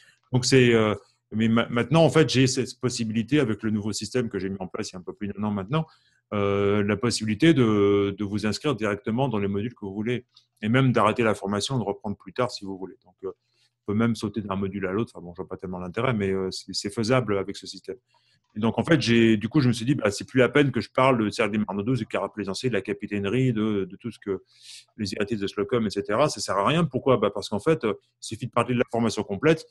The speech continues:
et vous vous attaquez à la formation complète au niveau que vous voulez, euh, et vous arrêtez où vous voulez. Donc, euh, c'est, c'est beaucoup plus souple. Mais effectivement, bien sûr que ça continue pour les autres.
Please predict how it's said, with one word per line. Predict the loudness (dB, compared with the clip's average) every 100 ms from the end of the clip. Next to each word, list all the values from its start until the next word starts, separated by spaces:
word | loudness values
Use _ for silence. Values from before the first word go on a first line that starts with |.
| _ _
et | -4
vous | 0
vous | 0 0
attaquez | 0 0 2 2
à |
la | 2
formation | -2 -4 -4 -8
complète | -8 0 0 -2 _ -2
au | 2 4
niveau | 4 2 2
que | 0
vous | -2
voulez, | 0 2 4
euh, | 4 2 0 -4 _ _ -6
et |
vous | -4 -2 0
arrêtez | 0 0
où | 0
vous | 0
voulez. | -2 -4 -6
Donc, | -14 -6
euh, | -4 -4
c'est, | -8 -12
c'est | -12
beaucoup | -16 -14
plus | -16 -14
souple. | -12 -10 -12 _ _ -14
Mais | -6
effectivement, | 0 2 4 4
bien | 4 4
sûr | 2
que | 0
ça |
continue | -4 -4 -2 -2
pour | 0 0
les | 2
autres. | 0